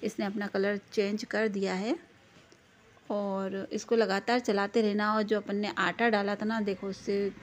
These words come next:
कढ़ाई में कहीं पर भी खसखस चेटी नहीं, लगी नहीं है। मेरी कढ़ाई बिल्कुल आपको दिखाई दे रही होगी, तो इसलिए अपन ने इसमें एक या दो चम्मच आटा डाला था। पहले मैंने आपको बताया था कि मैंने एक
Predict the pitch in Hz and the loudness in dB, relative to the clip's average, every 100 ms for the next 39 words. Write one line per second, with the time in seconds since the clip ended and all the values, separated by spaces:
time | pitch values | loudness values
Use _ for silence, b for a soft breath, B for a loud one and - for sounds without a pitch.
0 | - - 208 202 214 220 214 214 226 240 | -14 -2 2 4 4 2 2 2 2 2
1 | 233 214 208 214 214 190 - 202 - - | 2 2 2 -2 -2 -6 -4 -6 -8 -18
2 | - 220 185 214 208 214 220 196 190 220 | 4 4 4 2 2 2 4 2 2 2
3 | 202 185 180 - - B B B - 220 | 2 2 -4 -6 -10 B B B -4 0
4 | 220 220 196 202 202 196 226 202 180 - | 0 0 -2 0 -2 0 2 2 -2 -6
5 | 202 190 - 190 196 202 202 196 202 180 | -6 -8 -10 -6 -4 -2 2 2 2 0
6 | 175 226 311 B B B B B _ _ | -2 -4 -4 B B B B B _ _
7 | _ _ _ - _ _ _ _ - 196 | _ _ _ -16 _ _ _ _ -2 0
8 | - 214 240 214 233 233 214 - 202 208 | 0 0 0 2 2 2 0 -2 -2 -2
9 | 196 247 339 - 214 214 _ 208 190 190 | 0 -2 -2 0 0 -2 _ -2 0 0
10 | 185 190 220 - 185 185 175 175 175 - | -2 -4 -2 -4 -4 -4 -4 -6 -8 -10
11 | 196 - 226 220 269 262 240 233 214 - | -12 -4 2 4 6 6 6 2 2 0
12 | 202 196 190 196 208 208 208 208 - 214 | -2 0 -2 0 -2 -2 -2 -2 2 2
13 | 233 | 2